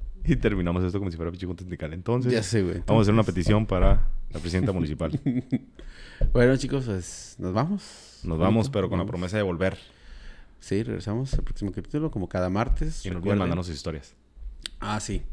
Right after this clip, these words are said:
Speaker 2: Eh, vamos a mandar, ma-, escríbanos. Si no nos quiere escribir su historia por, mándanos un mensaje por Instagram.
Speaker 1: <laughs> Si no nos quieren escribir su historia por ojetes.
Speaker 2: No, güey.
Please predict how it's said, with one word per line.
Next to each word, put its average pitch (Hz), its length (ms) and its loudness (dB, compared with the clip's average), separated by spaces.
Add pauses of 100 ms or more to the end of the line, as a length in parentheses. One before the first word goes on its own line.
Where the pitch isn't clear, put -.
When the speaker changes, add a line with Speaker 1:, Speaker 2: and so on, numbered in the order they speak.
(500)
Speaker 2:
Eh, 90 260 -4
vamos 90 160 -4
a 110 40 -4
mandar, 90 180 -6
ma-, 101 400 -4
escríbanos. 165 600 4
Si 120 120 0
no 139 100 4
nos 160 120 0
quiere 214 140 0
escribir 131 240 4
su 170 80 4
historia 165 340 0
por, 95 520 -4 (520)
mándanos 127 460 4
un 120 80 0
mensaje 127 280 0
por 101 300 -2
Instagram. 139 520 0
Speaker 1:
<laughs> 104 100 0
Si 120 100 2
no 135 60 4
nos 160 100 2
quieren 165 160 0
escribir 123 260 0
su 127 60 -4
historia 143 300 0
por 113 160 -4
ojetes. - 400 -4
Speaker 2:
No, 143 280 2
güey. 120 280 4